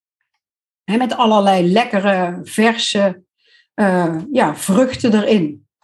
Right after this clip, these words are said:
Nou, als tussendoortje, wij gaan al heel snel, gaan we met warm weer wat makkelijker dingen kiezen.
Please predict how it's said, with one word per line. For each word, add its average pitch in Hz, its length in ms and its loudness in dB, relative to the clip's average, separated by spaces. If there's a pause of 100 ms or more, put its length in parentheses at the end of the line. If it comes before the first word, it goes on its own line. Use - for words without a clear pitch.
(920)
Nou, - 160 -2
als 277 260 -2
tussendoortje, 302 1300 2
wij 277 140 2
gaan 320 260 2
al 240 120 2
heel 330 240 0
snel, 302 340 -2
gaan 269 240 0
we 226 80 -2
met 220 180 -2
warm 269 320 -2
weer 233 220 -2
wat 190 220 -2
makkelijker 254 840 -2
dingen 247 360 -2
kiezen. 233 480 0